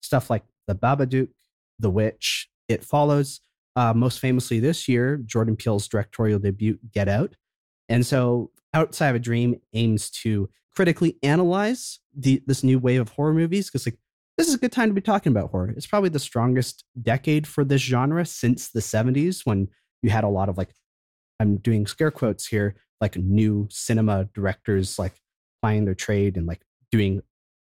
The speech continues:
like, really cool stuff with horror. It's, like, coming back around to that again. And, but I don't wanna be too nerdy about it either. Like, I do want to talk about why horror is appealing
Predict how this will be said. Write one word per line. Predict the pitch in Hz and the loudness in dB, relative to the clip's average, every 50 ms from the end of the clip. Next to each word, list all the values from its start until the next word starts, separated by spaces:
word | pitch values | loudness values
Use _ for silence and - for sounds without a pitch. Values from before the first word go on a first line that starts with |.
| _ - | _ -12
like, | - 92 98 | -10 -6 -2
really | 104 123 113 113 | 0 0 0 0
cool | - - 113 | -2 -2 -4
stuff | - - - 101 - - | -4 -4 -6 -8 -6 -8
with | 90 - | -10 -10
horror. | - - 123 139 160 190 196 _ _ _ _ _ _ _ _ - | -4 -2 0 0 0 -2 -2 _ _ _ _ _ _ _ _ -4
It's, | - 143 135 - 139 | -2 -2 0 0 0
like, | 139 139 - _ _ _ _ _ - | -2 -2 -4 _ _ _ _ _ -4
coming | - 190 185 160 | 0 2 2 4
back | 147 143 143 139 - | 2 2 0 -2 -2
around | 131 123 123 127 135 139 | -2 0 0 0 0 0
to | - - | -2 -2
that | 135 127 120 117 | 0 0 0 0
again. | 107 95 107 107 120 170 254 - _ _ _ _ _ _ _ _ - | 0 -2 -2 -2 -2 -2 -2 -4 _ _ _ _ _ _ _ _ -2
And, | 156 151 147 139 | 0 0 2 2
but | 156 | 2
I | 156 165 | 2 2
don't | 208 220 | 2 0
wanna | 208 190 160 | 0 0 0
be | 139 127 | 0 -2
too | 123 - - 151 | -2 0 0 2
nerdy | 135 151 202 202 151 107 | 2 2 2 2 2 0
about | 95 92 95 90 | 0 0 0 -2
it | 98 90 69 | -2 -2 -2
either. | 101 110 104 98 92 | -2 -2 0 0 -2
Like, | 90 95 95 _ - | -2 -2 -4 _ -4
I | 107 107 98 - _ _ | -4 -4 -4 -6 _ _
do | - 123 120 | 0 0 2
want | 117 113 107 104 - | 2 2 0 -2 -4
to | - - 107 101 98 95 - _ _ _ _ _ _ _ _ _ _ - | -4 -2 0 0 0 -2 -4 _ _ _ _ _ _ _ _ _ _ -6
talk | - 160 160 156 - | -2 0 0 0 2
about | 147 143 127 113 | 0 0 0 0
why | 110 117 117 127 127 | 0 0 0 0 0
horror | 123 - 139 135 131 123 | -2 -2 0 2 2 2
is | 120 - | 0 -2
appealing | 104 - - - 139 139 147 160 170 185 180 | -4 -8 -4 -2 0 0 2 2 0 0 -2